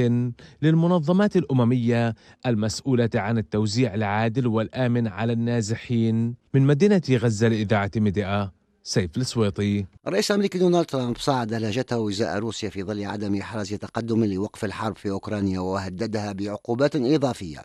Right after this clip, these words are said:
Speaker 2: وقال ترامب وهو يجلس إلى جانب رئيس الوزراء البريطاني كير ستارمر جنوب غلاسكو أنه يشعر بخيبة أمل كبيرة من الرئيس الروسي فلاديمير بوتين بسبب مواصلة ضرب أهداف مدنية في أوكرانيا، وأنه ليس مهتماً بالحديث معه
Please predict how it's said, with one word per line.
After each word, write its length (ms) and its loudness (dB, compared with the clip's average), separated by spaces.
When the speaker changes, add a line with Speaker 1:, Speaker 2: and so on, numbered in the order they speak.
Speaker 2:
وقال 400 2
ترامب 320 0
وهو 280 2
يجلس 460 0
إلى 220 -2
جانب 360 2
رئيس 320 -4
الوزراء 520 0
البريطاني 580 -2
كير 240 -2
ستارمر 440 0
جنوب 400 -2
غلاسكو 540 -4
أنه 380 -2
يشعر 340 -6
بخيبة 460 -4
أمل 280 0
كبيرة 400 -4
من 200 0
الرئيس 420 -6
الروسي 320 -4
فلاديمير 380 -2
بوتين 460 2
بسبب 420 0
مواصلة 640 0
ضرب 360 -4
أهداف 480 -4
مدنية 440 0
في 160 -4
أوكرانيا، 600 2
وأنه 420 -2
ليس 200 -4
مهتماً 480 -2
بالحديث 540 -6
معه 520 0